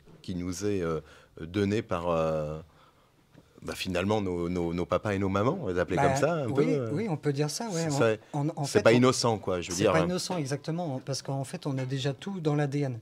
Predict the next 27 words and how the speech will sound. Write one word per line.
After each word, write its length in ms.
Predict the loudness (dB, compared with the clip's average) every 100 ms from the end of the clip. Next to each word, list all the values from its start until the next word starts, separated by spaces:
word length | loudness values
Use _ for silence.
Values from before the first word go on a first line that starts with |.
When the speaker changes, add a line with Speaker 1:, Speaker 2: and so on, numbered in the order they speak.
| -10
Speaker 2:
Tout 200 | -6 -6
est 100 | -2
engravé 360 | -4 -2 -4 -2
dans 80 | -2
l'A 100 | -2
D 120 | -4
N 120 | -4
déjà, 240 | -6 -8 -10 -12
sauf 280 | -6 -6
qu'il 180 | -6 -10
faut 180 | -6 -2
le 100 | 0
réveiller, 420 | 0 -2 -4 -8 -12
si 180 | -16 -14
je 80 | -12
peux 100 | -10
dire. 140 | -12 -16 _ _ -20 -20 -20 0
Speaker 1:
Tu 140 | 4
as 40 | 6
Speaker 2:
Et, 80 | 4
Speaker 1:
pu, 140 | 0 0
Speaker 2:
et 40 |
Speaker 1:
oui. 120 | 2 4
Speaker 2:
eux, 240 | 4 0 -6 _ _ _ _
en 120 | -6 -4
ce 140 | -2
moment, 360 | 0 2 0